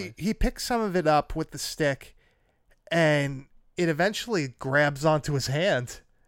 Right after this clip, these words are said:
Speaker 1: and he can't get it off, and it's fucking burning him. So this blob is acidic.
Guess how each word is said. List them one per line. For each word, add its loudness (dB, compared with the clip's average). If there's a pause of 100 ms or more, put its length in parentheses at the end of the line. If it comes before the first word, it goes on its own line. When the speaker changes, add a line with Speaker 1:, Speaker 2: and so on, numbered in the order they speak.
(120)
Speaker 1:
and -2
he 2
can't -4
get 2
it 0
off, -2
and 0
it's -6
fucking -4
burning -2
him. -10
So -6
this -6
blob -2
is -2
acidic. -8